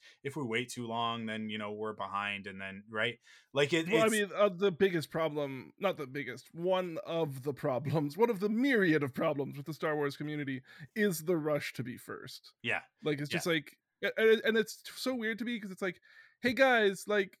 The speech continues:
Speaker 2: we know it came out, and we know you watched it. Should we be proud of you? Are we celebrating? Like, what part of you doing this first makes you the best at it?"
Speaker 1: Yeah.
Speaker 2: <laughs> Like,
Speaker 1: It's
Speaker 2: I
Speaker 1: all,
Speaker 2: would've
Speaker 1: but it's
Speaker 2: taken
Speaker 1: all,
Speaker 2: you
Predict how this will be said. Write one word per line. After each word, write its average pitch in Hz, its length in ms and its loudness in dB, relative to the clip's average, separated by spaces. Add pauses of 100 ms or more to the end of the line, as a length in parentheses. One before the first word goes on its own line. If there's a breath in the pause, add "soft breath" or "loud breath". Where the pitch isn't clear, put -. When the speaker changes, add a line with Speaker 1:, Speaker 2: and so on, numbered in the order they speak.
(260)
Speaker 2:
we 440 200 -2
know 349 200 0
it 208 140 0
came 185 260 0
out, 151 300 0 (160)
and 202 100 -4
we 277 120 2
know 240 160 2
you 214 180 0
watched 165 380 -2
it. 135 180 -2 (680)
Should - 280 -4
we 226 140 -4
be 175 180 -6
proud 240 480 6
of 285 120 0
you? 277 380 0
Are 190 140 4
we 160 120 0
celebrating? 240 680 0
Like, 226 180 -2
what 330 180 2
part 240 240 0
of 202 120 -2
you 208 260 0
doing 190 400 -4
this 170 160 -2
first 156 480 -6
makes 147 400 -6
you 165 240 -2
the 147 140 0
best 127 420 -4
at 110 180 -8
it?" - 220 -6
Speaker 1:
Yeah. 123 340 2
Speaker 2:
<laughs> - 60 -10
Like, 165 160 0
Speaker 1:
It's 214 160 10
Speaker 2:
I - 20 12
Speaker 1:
all, - 80 12
Speaker 2:
would've 214 140 6
Speaker 1:
but 220 140 12
it's - 180 8
Speaker 2:
taken 226 140 10
Speaker 1:
all, 208 200 6
Speaker 2:
you 214 300 -6